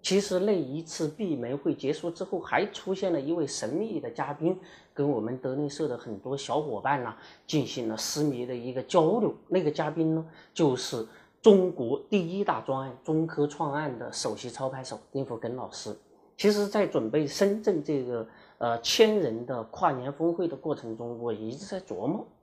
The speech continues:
那我们这一场大会一定要请一位超级庄家来，才能够让小伙伴们，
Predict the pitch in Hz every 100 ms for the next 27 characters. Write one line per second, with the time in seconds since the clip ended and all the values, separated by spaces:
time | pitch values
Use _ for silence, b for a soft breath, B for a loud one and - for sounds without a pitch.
0 | _ - 220 226 143 104 143 240 277 131
1 | 131 - - - - 117 - B B 151
2 | 151 220 247 185 170 127 - - 104 98
3 | 127 147 - - - 185 180 127 127 196
4 | 170 202 170 165 110 - _ _ _ _
5 | b - 135 131 131 110 113 143 123 -
6 | b b 151 123 110 - 123 117 160 131
7 | 98 131 117 95